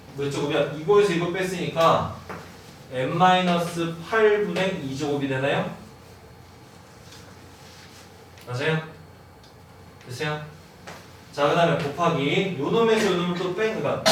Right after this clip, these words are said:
요 놈 나누기 요 놈 한 거잖아요. 그럼 요거에서 지수 요거를 빼면 되는 건데, 어, 뭐야? 같은 값이네. 같은 것끼리 나누면 어떻게 돼?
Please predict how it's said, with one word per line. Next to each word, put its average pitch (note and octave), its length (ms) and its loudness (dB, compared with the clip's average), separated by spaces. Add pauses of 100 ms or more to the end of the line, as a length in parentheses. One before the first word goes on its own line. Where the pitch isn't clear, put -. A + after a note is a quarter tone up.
(160)
요 - 60 2
놈 A3 80 0
나누기 G#3 320 4
요 D3 80 0
놈 G3 120 0
한 G3 120 4
거잖아요. F3+ 680 2 (260)
그럼 C3 140 -10
요거에서 G3+ 720 6
지수 F3+ 320 -4
요거를 F#3+ 440 2
빼면 A3+ 260 0
되는 G3+ 180 2
건데, F3+ 320 2
어, G3 140 4
뭐야? - 340 4 (280)
같은 - 180 -6
값이네. G3+ 600 2 (920)
같은 E3 220 -2
것끼리 G#3 280 4
나누면 F3+ 300 2
어떻게 E3+ 240 0
돼? - 380 0